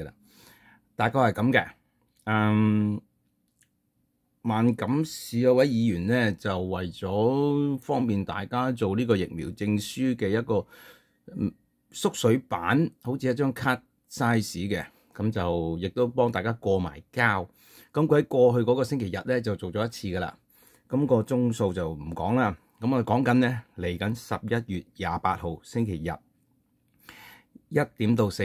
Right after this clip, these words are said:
點。噉佢個第二日嘅，即係第二次嘅 function 呢，都係一樣啦，會幫一啲市民去印呢啲過膠版嘅，嗯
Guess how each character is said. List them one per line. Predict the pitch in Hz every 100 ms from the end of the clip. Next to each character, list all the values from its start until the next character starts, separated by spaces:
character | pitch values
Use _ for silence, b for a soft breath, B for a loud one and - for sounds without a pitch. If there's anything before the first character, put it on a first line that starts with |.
| 92
點。 | 85 95 - _ b b
噉 | 131
佢 | 143
個 | 127
第 | 120 -
二 | 98 98 98 98
日 | 101
嘅， | - 107 - _
即 | 123
係 |
第 | 113
二 | 95
次 | 95 90 107
嘅 | 107
function | 127 131 120
呢， | 92 110 117 -
都 | 123
係 | 107 107
一 | 110
樣 | 92
啦， | 95 -
會 | 107 98
幫 | - 117
一 | 117
啲 | 113 117 113 113
市 | 104 95
民 | 95 78
去 | 82 92
印 | 90 95 92
呢 | 104
啲 | 110 -
過 | 92 92
膠 | 107 107 101
版 | - 85 98
嘅， | 92 87 b b b b b
嗯 | - 95 92 90 87